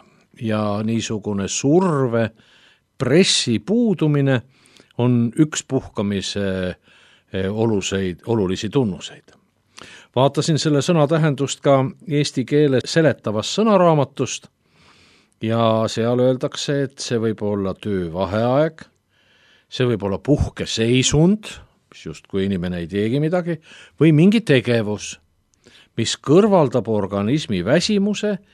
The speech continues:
ja taastab töövõime. Ja minu arust see väljend või mõte, et, äh, puhkamine kõrvaldab väsimuse ja just nimelt ka organismis me tunneme üleväsimust ja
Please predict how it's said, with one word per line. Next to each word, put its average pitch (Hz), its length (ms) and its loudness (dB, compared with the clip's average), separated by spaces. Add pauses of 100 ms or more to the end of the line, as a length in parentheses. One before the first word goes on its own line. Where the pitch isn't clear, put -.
(260)
ja 98 100 -6
taastab 120 540 -4
töövõime. 78 600 -8 (1120)
Ja 123 240 2 (100)
minu 165 240 0
arust 135 400 -2
see 135 440 -2 (720)
väljend 127 720 2
või 104 200 -2
mõte, 120 560 -2 (880)
et, - 540 -6
äh, 110 260 -2 (840)
puhkamine 117 560 0
kõrvaldab 139 500 0
väsimuse 123 680 0 (240)
ja 120 60 -6
just 120 220 -2
nimelt 123 240 -2
ka 113 100 -4
organismis 110 640 0
me 107 80 -10
tunneme 104 520 -4 (680)
üleväsimust 123 1160 2
ja 104 400 -4